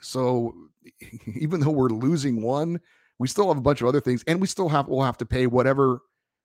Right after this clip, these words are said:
comes from the L A Kings. I mean, I'm gonna have to pay for it. I'm doing this show. I gotta see the games.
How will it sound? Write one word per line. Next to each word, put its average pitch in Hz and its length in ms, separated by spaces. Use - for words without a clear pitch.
comes 151 240
from 143 200
the 131 140
L 139 140
A 135 80
Kings. 196 480
I 110 100
mean, 110 180
I'm 147 260
gonna 143 180
have 120 160
to 110 100
pay 110 200
for 117 260
it. 160 80
I'm 127 100
doing 135 280
this 143 140
show. 160 280
I 120 80
gotta 147 180
see - 160
the 117 80
games. 117 480